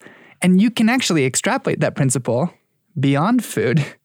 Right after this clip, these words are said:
<laughs> into the other arenas where you're making significant decisions. But it's, you know, we've tried, everyone knows, at least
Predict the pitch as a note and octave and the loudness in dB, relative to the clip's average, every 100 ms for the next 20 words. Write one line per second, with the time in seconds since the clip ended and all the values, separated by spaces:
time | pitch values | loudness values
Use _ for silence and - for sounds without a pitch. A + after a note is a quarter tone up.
0 | _ _ _ _ - F3+ D#3+ D#3 D3+ C#3+ | _ _ _ _ -2 0 2 2 2 2
1 | D3 D3 C3+ C#3+ C3 C#3 C3+ B2+ B2+ C#3+ | 2 2 0 0 2 2 2 2 0 0
2 | C3 C3 C3+ C3 C3 C#3+ B2+ - C#3 - | 0 0 -2 0 0 0 -2 -2 -2 -2
3 | C3+ C#3 F#3+ - - _ _ _ - D#3 | 0 2 2 0 -8 _ _ _ -4 0
4 | E3+ - _ _ _ _ _ - E3+ D3+ | 0 -2 _ _ _ _ _ -4 -2 -2
5 | - F3 E3 B2 E3 E3 - D#3+ C#3+ C3+ | -4 0 0 2 0 -2 -2 -2 0 -2
6 | B2 _ _ _ _ _ _ _ _ - | -4 _ _ _ _ _ _ _ _ -20
7 | _ _ _ - A3+ A3+ B3 F3 D3 E3 | _ _ _ -6 0 2 2 2 4 4
8 | F#3 G3 D#3 C#3 D#3 - - _ _ _ | 4 2 0 -2 -2 -4 -8 _ _ _
9 | _ _ _ _ - E3 - C#3+ B2 C#3+ | _ _ _ _ -6 -4 0 0 0 -2
10 | - | -4